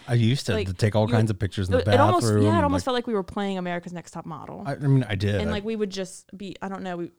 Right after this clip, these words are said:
Speaker 2: you, do you remember those days of MySpace,
Speaker 1: Oh, I
Speaker 2: like,
Speaker 1: get
Speaker 2: taking
Speaker 1: it.
Speaker 2: really creative pictures? Um, so, like, doing this
Speaker 1: <laughs>
Speaker 2: kind
Speaker 1: Do
Speaker 2: of, like
Speaker 1: I remember?
Speaker 2: Yes, like, it was, it
Speaker 1: <laughs>
Speaker 2: was, like, a fun time. Like, I really had fun with my friends, like, taking,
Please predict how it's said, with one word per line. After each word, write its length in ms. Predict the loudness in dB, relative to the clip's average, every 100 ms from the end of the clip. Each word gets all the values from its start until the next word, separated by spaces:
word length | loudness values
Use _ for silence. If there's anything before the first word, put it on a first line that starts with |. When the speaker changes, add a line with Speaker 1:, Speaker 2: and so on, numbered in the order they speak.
| -8
Speaker 2:
you, 160 | -8
do 240 | -6 -2 0
you 60 |
remember 260 | 0 -2 -2
those 200 | -4 -4
days 300 | -2 -2 -2
of 80 | -6
MySpace, 200 | -4 0
Speaker 1:
Oh, 40 | 0
I 40 |
Speaker 2:
like, 80 | 2
Speaker 1:
get 80 | 0
Speaker 2:
taking 180 | 0 -2
Speaker 1:
it. 20 |
Speaker 2:
really 180 | -4 -6
creative 420 | -6 -6 -6 -8
pictures? 460 | -12 -14 -16 -20 -20 _ _ _ _ _ _ -6
Um, 220 | -4 -2
so, 220 | -4 -6 -6 -12
like, 220 | -8 -8 -10 -18 -4
doing 240 | -2 2 2
this 220 | 2 0
Speaker 1:
<laughs> 20 |
Speaker 2:
kind 100 | 2 6
Speaker 1:
Do 60 |
Speaker 2:
of, 40 | 8
like 80 | 8
Speaker 1:
I 80 |
remember? 800 | 8 6 6 4 4 4 6 6 4
Speaker 2:
Yes, 340 | 2 6 8 10
like, 360 | 8 10 10
it 160 | 10 8
was, 140 | 6
it 100 | 6
Speaker 1:
<laughs> 20 | 4
Speaker 2:
was, 200 | 4 2
like, 100 | 2
a 100 | 0
fun 360 | 2 2 2
time. 340 | -2 -2 -2 -2
Like, 80 |
I 80 | -2
really 300 | -2 0 0
had 120 | 0 0
fun 100 | -2
with 120 | -2
my 100 | -4
friends, 300 | -4 -4 -4
like, 120 | -6
taking, 280 | -8 -12 -12